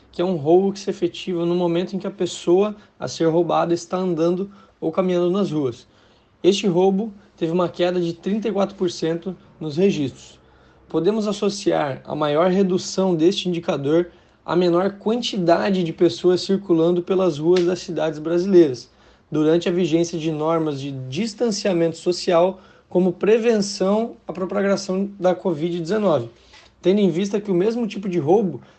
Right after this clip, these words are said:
havia tido redução de dezessete por cento entre os anos de dois mil e dezoito e dois mil e dezenove. Portanto,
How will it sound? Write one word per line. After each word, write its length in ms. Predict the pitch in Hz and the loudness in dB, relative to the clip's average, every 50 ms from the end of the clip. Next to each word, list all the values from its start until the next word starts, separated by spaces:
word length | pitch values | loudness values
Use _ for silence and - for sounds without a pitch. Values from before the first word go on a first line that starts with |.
| _ _ - | _ _ -6
havia 320 | 151 151 143 151 180 196 | -6 -4 -4 -2 0 0
tido 260 | 180 - - 196 175 175 | 0 -2 -2 0 2 2
redução 640 | 170 185 175 170 170 - - - 185 196 214 202 202 | 2 2 2 0 -2 -2 -2 -2 0 0 0 -2 -4
de 160 | 180 170 180 | -6 -4 -4
dezessete 560 | 180 165 165 196 180 196 - - 226 254 - - | -4 -2 -2 -2 -2 -2 -2 -4 -4 -4 -4 -4
por 160 | - 220 196 | -6 -6 -6
cento 400 | - - 202 190 165 135 - - _ _ _ _ _ _ - | -2 0 0 0 0 0 -4 -10 _ _ _ _ _ _ -8
entre 200 | 160 160 - 170 | -8 -6 -4 0
os 100 | 156 165 | 0 2
anos 160 | 165 160 151 | 2 0 0
de 60 | 147 | -2
dois 120 | 160 156 | -2 -2
mil 160 | 143 156 175 202 | -2 0 -2 -2
e 60 | 196 | -2
dezoito 420 | 165 160 180 196 202 202 - - - - _ | 0 2 4 4 4 2 0 -6 -20 -10 _
e 60 | - 170 | -2 2
dois 160 | 165 180 160 | 2 2 4
mil 140 | 165 165 156 | 2 -2 -2
e 20 | |
dezenove. 480 | 147 165 196 185 165 143 127 117 - - - - - - _ _ _ _ _ _ _ _ _ _ _ _ - - - - - _ _ _ _ _ _ _ _ _ _ _ _ _ _ _ _ _ _ _ _ _ _ _ _ _ _ _ _ _ _ _ _ _ _ _ _ _ _ _ _ _ _ _ | -2 -2 0 2 2 2 0 -2 -4 -12 -20 -20 -20 -20 _ _ _ _ _ _ _ _ _ _ _ _ -12 -10 -10 -14 -20 _ _ _ _ _ _ _ _ _ _ _ _ _ _ _ _ _ _ _ _ _ _ _ _ _ _ _ _ _ _ _ _ _ _ _ _ _ _ _ _ _ _ _
Portanto, 640 | - 165 160 156 - - 156 170 175 - - - | 0 2 2 2 2 0 0 0 0 -2 -6 -14